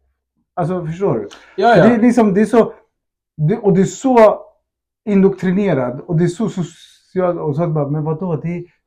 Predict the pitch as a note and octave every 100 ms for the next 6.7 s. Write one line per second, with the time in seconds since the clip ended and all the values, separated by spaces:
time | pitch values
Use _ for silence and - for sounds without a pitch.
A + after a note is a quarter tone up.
0 | - D#3+ D#3 D3+ F3 E3 E3 D#3 F3 D3+
1 | D3+ D#3 E3 F3 A#3 G#3+ C3+ - _ _
2 | _ - E3 C4 A#3+ - G#3 G#3 G3 G3+
3 | E3 D#3+ C3+ - C3+ G2 E2+ _ _ _
4 | A#2 A#2 - E3 G3 G3 F3 E3+ F3 F#3
5 | F#3 F#3 E3 E3 D3 C#3 - G3+ F3+ -
6 | D#3 D#3+ F#3 F3 E3+ D#3 B2